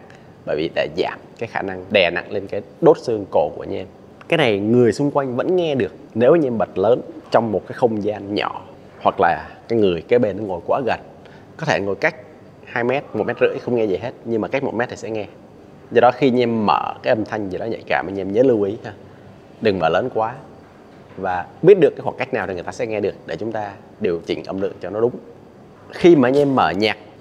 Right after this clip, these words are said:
cái nhạc nó có nhiều tiếng bass á, và mở lớn á, thì cái loa nó sẽ rung. Ha, cái rung tự nhiên của cái loa thôi, lúc nào cái loa cũng rung thì chúng ta phải nghe được. Thì cái rung đó nó sẽ dẫn xuống cái xương, ha, hai cái xương, ờ,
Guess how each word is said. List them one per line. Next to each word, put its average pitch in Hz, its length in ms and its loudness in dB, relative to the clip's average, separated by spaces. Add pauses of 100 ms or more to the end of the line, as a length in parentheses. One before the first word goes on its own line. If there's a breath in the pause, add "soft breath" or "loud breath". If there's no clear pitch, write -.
cái 147 120 2
nhạc 117 220 2
nó 117 60 -6
có 139 80 -2
nhiều 127 160 2
tiếng 127 160 -2
bass 165 200 2
á, 175 60 -12 (340)
và 90 120 0
mở 85 160 -4
lớn 113 260 6
á, 214 80 -4 (220)
thì 85 280 -4
cái 117 200 0
loa 104 160 4
nó 104 60 -4
sẽ 120 160 -4
rung. 110 120 2 (840)
Ha, 113 160 -4 (180)
cái 135 120 -6
rung 127 200 2
tự 120 80 4
nhiên 120 240 4
của - 80 -6
cái 120 100 2
loa 135 140 4
thôi, 127 120 -4
lúc 139 160 -6
nào 113 100 -2
cái 135 80 -2
loa 135 120 2
cũng 147 100 -2
rung 139 180 2
thì 110 100 -6
chúng 135 60 0
ta 131 60 4
phải 139 100 0
nghe 131 120 2
được. 104 140 0 (420 loud breath)
Thì 117 140 6
cái 143 120 6
rung 131 140 4
đó 123 200 2
nó 151 120 -4
sẽ 139 140 -8
dẫn 123 240 2
xuống 139 320 2
cái 151 100 -4
xương, 123 440 2
ha, 120 160 -2
hai 113 140 -2
cái 117 100 -8
xương, 113 320 -2
ờ, 110 200 -6